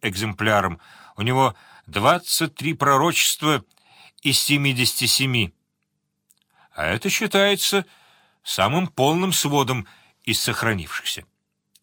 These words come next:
«О будущем короле Глана, рыцаре с хельстатским псом, написано именно там. Говорят, до наших дней сохранились лишь четыре полных кодекса.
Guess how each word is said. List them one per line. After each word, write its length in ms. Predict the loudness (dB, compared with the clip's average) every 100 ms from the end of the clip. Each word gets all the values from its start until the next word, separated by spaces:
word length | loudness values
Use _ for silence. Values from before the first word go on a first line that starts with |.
| _ _ _ _ _ _ _ _ _ _ _ _ _ _
«О 160 | 2
будущем 440 | 4 2 2 0 2
короле 340 | 2 4 4
Глана, 500 | 2 2 2 2 0
рыцаре 680 | 2 2 2 2 2 2 0
с 120 | -4
хельстатским 640 | -2 -2 2 0 0 -4 -6
псом, 440 | -2 2 2 0 -8 _ _ _ _ _ _ _
написано 580 | -12 -12 -2 0 2 0
именно 420 | 0 -2 -2 -4
там. 340 | 0 2 2 -2 _ _ _ _ _ _ _ _ _ _ _ _ _ _ -8
Говорят, 480 | -2 2 0 -2 -18 -20
до 140 | -6 -2
наших 400 | -2 -2 -4 -4
дней 380 | -2 2 2 2
сохранились 760 | 0 0 -2 -2 -2 -2 -4 -10 _ _ _
лишь 420 | -2 2 2 -2 -6 _
четыре 540 | -2 0 0 2 2 2
полных 640 | 2 2 2 -2 -4 -8
кодекса. 840 | -2 0 0 -2 -2 -2 -2 -6